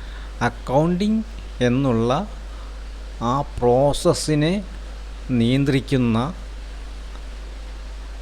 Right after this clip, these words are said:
ആ, പ്രിൻസിപ്പിൾസിനെയാണ് അക്കൗണ്ടൻസി എന്ന് പറയുന്നത്.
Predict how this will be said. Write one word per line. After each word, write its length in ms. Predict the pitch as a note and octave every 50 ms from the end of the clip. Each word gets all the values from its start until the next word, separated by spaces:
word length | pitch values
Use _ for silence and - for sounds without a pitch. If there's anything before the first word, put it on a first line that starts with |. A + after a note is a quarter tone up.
| - - - - - - - - - - - - - - - - - - -
ആ, 60 | A#3+ G#3 G3 F#3+ F#3 F3 C#3+ - - -
പ്രിൻസിപ്പിൾസിനെയാണ് 1300 | - D3 D#3+ E3 - - - F3 F3 - - - F#3+ F#3 - - F3 E3+ D3+ C3 A#2 A2 A2 A2+ C#3+ F#3+ A3 G#3+ - - - - - - - - - - - - - - - - - - - - - - - - - - - - A#2+
അക്കൗണ്ടൻസി 920 | - - - - B2+ D3 D#3+ E3 D#3+ D#3 D#3+ E3 E3+ - - - F3 F#3 G3 F3+ - - D3+
എന്ന് 160 | C3+ C#3 C3+ A#2+ A#2
പറയുന്നത്. 500 | A2+ A2 G#2 G#2+ G#2 G2+ G2 F2+ F2+